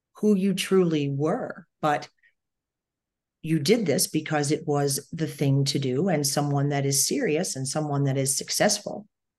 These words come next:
does these things. And in doing those things, the side of you that was funny and silly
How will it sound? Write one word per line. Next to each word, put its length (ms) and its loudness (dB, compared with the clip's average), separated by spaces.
does 500 2
these 260 -4
things. 440 -4
And 240 2
in 180 4
doing 520 4
those 260 0
things, 480 -4
the 400 0
side 440 4
of 100 0
you 360 -2
that 240 -4
was 200 0
funny 560 0
and 180 0
silly 580 0